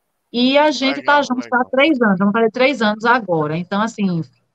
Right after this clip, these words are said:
Speaker 1: na minha primeira maratona, elas estavam junto comigo, na minha segunda maratona, não, não fisicamente, mas, mas, assim, conectadíssimas, sabendo de tudo. Na minha segunda maratona, eu consegui arrastar quatro comigo,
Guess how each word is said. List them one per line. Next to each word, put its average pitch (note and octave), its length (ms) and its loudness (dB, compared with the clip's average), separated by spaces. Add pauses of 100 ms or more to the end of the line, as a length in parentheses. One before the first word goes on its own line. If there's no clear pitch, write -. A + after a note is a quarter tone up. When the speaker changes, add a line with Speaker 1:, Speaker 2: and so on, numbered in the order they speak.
(160)
Speaker 1:
na G3 200 0
minha B3+ 160 0
primeira B3 340 2
maratona, G#3+ 720 0
elas G3+ 160 -2
estavam G#3 360 0
junto G3+ 320 -2
comigo, F3+ 480 -4
na G3 120 0
minha A3+ 180 -2
segunda A#3 400 -4
maratona, G#3+ 480 0
não, B3 180 2
não B3 280 2
fisicamente, A3 720 -2
mas, G3 480 -2 (560)
mas, F#3 220 -2
assim, G3+ 320 -2
conectadíssimas, A#3 1300 0
sabendo A3 440 0
de B3+ 240 -2
tudo. G#3+ 500 2 (640)
Na G3 120 2
minha B3 160 2
segunda C4+ 400 0
maratona, B3 520 2
eu G#3 60 0
consegui A3 400 -2
arrastar G#3 580 0
quatro G3+ 420 2
comigo, F#3 600 -2